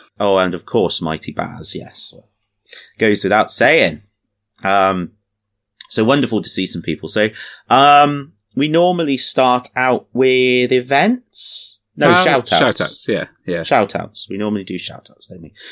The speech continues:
Speaker 1: So, dude, um, do you wanna do yours from Instagram to start with?
Speaker 2: Yeah, I got a few outside of Instagram as well, but yeah, let's,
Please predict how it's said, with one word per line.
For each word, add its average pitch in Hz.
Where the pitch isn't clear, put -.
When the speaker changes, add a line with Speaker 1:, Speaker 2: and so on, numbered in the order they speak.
Speaker 1:
So, 160
dude, 87
um, 110
do -
you 156
wanna 160
do 170
yours 156
from 160
Instagram 123
to 104
start 95
with? 151
Speaker 2:
Yeah, 165
I 202
got 190
a -
few 185
outside 156
of 127
Instagram 131
as 117
well, 131
but 170
yeah, 151
let's, 156